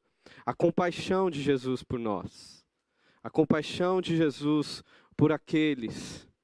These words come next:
que ele decidiu salvar. Queria que você abrisse sua Bíblia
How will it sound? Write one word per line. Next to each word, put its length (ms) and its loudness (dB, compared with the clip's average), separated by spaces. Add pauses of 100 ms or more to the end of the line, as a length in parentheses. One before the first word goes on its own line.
(160)
que 80 -4
ele 140 0
decidiu 500 0
salvar. 480 -4 (1500)
Queria 180 2
que 100 -6
você 300 2
abrisse 420 -2
sua 180 2
Bíblia 500 0